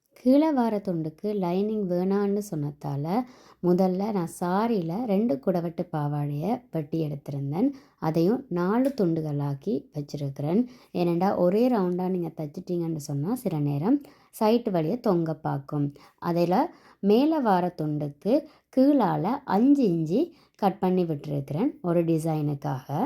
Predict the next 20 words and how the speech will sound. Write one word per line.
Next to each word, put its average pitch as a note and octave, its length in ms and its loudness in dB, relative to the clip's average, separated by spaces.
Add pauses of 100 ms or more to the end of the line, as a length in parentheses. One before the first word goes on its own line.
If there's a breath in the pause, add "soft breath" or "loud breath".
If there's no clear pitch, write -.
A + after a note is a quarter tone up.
(1300)
இப்ப F#3+ 260 -2 (160)
கீழ் B3 280 4
மடிப்புக்கு E3+ 600 -2 (240)
hem A#3 200 2 (100)
foot A#3 320 0
யூஸ் E3 320 -2
பண்ணி D3 340 -2 (100)
மடிப்பு G#3 420 -2
தையல் D#3+ 420 -4
போடுறேன். C#3+ 540 -2 (460 loud breath)
இந்த A3+ 180 4
ஃபுட் D4+ 380 0
யூஸ் G3+ 340 0
பண்ணா D#3+ 380 -2
சின்னதா F3+ 500 -4 (120)
வடிவா E3+ 460 0 (400 loud breath)
எங்களுக்கு F3+ 480 0 (220)
கீழே F#3 280 2
மடிச்சு E3 420 -2
தைக்கலாம். C#3+ 680 -4